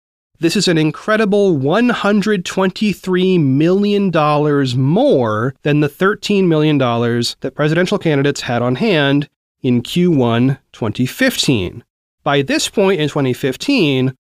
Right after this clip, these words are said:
only U S Senators Marco Rubio and Ted Cruz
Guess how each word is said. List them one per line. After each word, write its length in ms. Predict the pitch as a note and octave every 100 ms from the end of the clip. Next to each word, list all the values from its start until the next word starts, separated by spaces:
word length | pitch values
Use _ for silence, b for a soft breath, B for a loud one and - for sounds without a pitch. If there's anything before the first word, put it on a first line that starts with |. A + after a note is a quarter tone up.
| -
only 300 | E3+ A3 B3+
U 200 | G#3+ F#3+
S 140 | F3+
Senators 420 | - E3 D3+ D3 C3+
Marco 300 | C#3 B2+ B2+
Rubio 640 | C3+ B3 G#3+ F#3 F3 E3
and 160 | C3+ B2+
Ted 260 | C#3 B2
Cruz 600 | - C#4+ G#3 D3 C#3+ C#3+